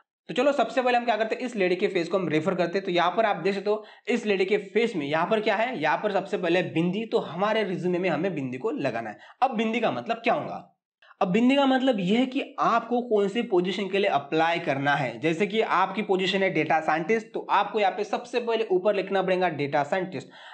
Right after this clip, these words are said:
आपकी पोजीशन है मशीन लर्निंग इंजीनियर, तो आपको सबसे पहले ऊपर लिखना पड़ेगा मशीन लर्निंग इंजीनियर। कंप्यूटर विजन, Python प्रोग्रामर, जो भी है वो आपको सबसे पहले लिखना है। जैसे कि हम पुराने जमाने में लिखते थे रिज्यूमे,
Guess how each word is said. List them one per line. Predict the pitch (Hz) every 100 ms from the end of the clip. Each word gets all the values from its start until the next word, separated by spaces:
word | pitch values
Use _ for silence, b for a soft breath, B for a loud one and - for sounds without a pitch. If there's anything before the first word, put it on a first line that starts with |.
| B
आपकी | 160 196 - 220
पोजीशन | 214 208 226
है | 220
मशीन | 180 175 202
लर्निंग | 190 185 185 156
इंजीनियर, | 180 185 226 226
तो | -
आपको | 165 220 196
सबसे | 180 165 175
पहले | 165 160 -
ऊपर | 156 214
लिखना | 196 190
पड़ेगा | 180 175 175 170
मशीन | 139 143 170
लर्निंग | 135 127 156 160
इंजीनियर। | 135 120 107 B B
कंप्यूटर | 170 196 208 226 220
विजन, | 214 208 226 214 170
Python | 170 214 214
प्रोग्रामर, | 202 196 202 214 220 - B 160
जो | 214 240
भी | 262
है | 196 226 - B -
वो | 247
आपको | 233 - 233
सबसे | 196 - 190
पहले | 165 196
लिखना | 135 131 113
है। | - B 214
जैसे | 220
कि | 277
हम | 262
पुराने | 214 208 214 208
जमाने | 185 190 208
में | 208
लिखते | 180 185
थे | 185 196 196 135
रिज्यूमे, | 170 151 165 180 165 98